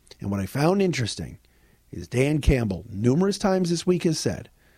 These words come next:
"It's on us to put him in a better position. We've got to dumb down the playbook. We've got to do this. We've got to do that." He refuses to throw his captain, one of his captains, under the bus. But I'm here to tell you,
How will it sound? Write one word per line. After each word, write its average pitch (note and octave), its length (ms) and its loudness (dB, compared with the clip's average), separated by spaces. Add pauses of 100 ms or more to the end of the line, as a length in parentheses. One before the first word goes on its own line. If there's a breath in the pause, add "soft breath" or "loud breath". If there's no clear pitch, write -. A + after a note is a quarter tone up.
(380 soft breath)
"It's - 180 -10
on F2+ 240 -8
us D#3+ 300 0
to G2+ 100 -6
put A#2 160 -4
him A#2+ 100 0
in A#2 80 -2
a G2+ 60 -4
better F#2+ 240 -4
position. E2+ 520 -8 (380)
We've - 180 -12
got B2 220 2
to B2 100 0
dumb C3+ 340 2
down C#3 260 2
the C3+ 80 4
playbook. F#2+ 500 -6 (480 loud breath)
We've A#2+ 160 2
got C3+ 160 2
to B2+ 60 0
do B2 160 4
this. A2 260 -2
We've A2 140 -2
got B2 120 2
to A#2+ 100 0
do A#2 120 4
that." G2 200 -4 (160)
He F#3+ 100 2
refuses F#3+ 640 2
to C3+ 80 0
throw D3 400 2 (440 soft breath)
his C3+ 200 2
captain, - 600 2
one C#3 200 2
of A#2+ 80 0
his G2 100 -6
captains, D2+ 460 -10 (120)
under D#3 160 4
the A#2+ 100 0
bus. F#2+ 420 -2 (640 soft breath)
But - 180 -12
I'm F#3 180 2
here D3+ 120 2
to B2 80 0
tell A#2+ 240 2
you, G#2+ 200 -2